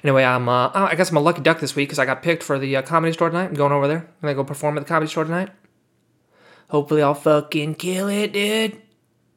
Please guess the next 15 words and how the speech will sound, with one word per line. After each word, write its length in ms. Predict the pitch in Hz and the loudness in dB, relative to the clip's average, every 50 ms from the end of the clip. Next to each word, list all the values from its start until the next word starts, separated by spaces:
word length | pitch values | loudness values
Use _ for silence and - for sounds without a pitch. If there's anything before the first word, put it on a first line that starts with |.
| _ _ - | _ _ -4
Get 200 | 165 165 151 160 | -2 -2 0 0
my 140 | 151 147 | 0 -2
Netflix 560 | 147 165 190 196 180 185 - 202 214 208 196 202 | 0 2 2 2 0 -2 -2 -2 -2 -2 0 -2
special. 800 | - - - 208 220 220 214 202 214 220 220 226 226 226 220 - - - _ _ _ _ _ _ - - _ _ _ _ _ _ _ _ _ _ _ _ _ _ _ _ _ _ _ _ _ | -4 0 2 4 4 4 4 2 2 2 2 2 2 0 -2 -6 -16 -20 _ _ _ _ _ _ -20 -20 _ _ _ _ _ _ _ _ _ _ _ _ _ _ _ _ _ _ _ _ _
Fucking 1600 | - - 156 139 143 - _ _ _ - 147 147 147 143 143 143 147 151 156 151 151 151 147 147 143 143 135 143 139 147 - - _ _ _ _ _ _ _ _ _ _ _ - | -10 -8 -8 -8 -8 -10 _ _ _ -6 -4 -2 -2 0 0 0 0 2 2 2 2 0 0 0 0 -2 -2 -4 -4 -6 -10 -14 _ _ _ _ _ _ _ _ _ _ _ -6
get 160 | - 160 156 | -4 -2 -2
my 160 | 127 131 120 | -2 -2 -2
sitcom. 920 | 117 - - 202 208 214 208 - - 202 202 202 208 208 208 214 214 202 - - _ _ _ _ _ _ _ _ _ _ _ _ _ _ _ _ _ _ _ _ _ _ _ _ _ _ _ _ _ _ _ _ _ _ _ _ _ _ _ _ _ _ | -2 -2 -2 0 2 0 0 0 0 0 2 4 4 4 2 2 0 -4 -10 -18 _ _ _ _ _ _ _ _ _ _ _ _ _ _ _ _ _ _ _ _ _ _ _ _ _ _ _ _ _ _ _ _ _ _ _ _ _ _ _ _ _ _
Then 280 | - 143 131 127 123 123 | -10 -8 -8 -8 -6 -6
I'll 160 | 117 117 123 | -6 -6 -6
just 240 | 117 127 123 - - | -6 -6 -8 -6 -6
fucking, 640 | - 135 131 127 127 - 135 131 131 127 123 131 143 - - - | -4 -4 -4 -4 -6 -8 -10 -8 -8 -8 -10 -12 -14 -18 -18 -14
I 80 | - | -12
don't 100 | 160 147 | -12 -12
know. 80 | 151 - | -12 -14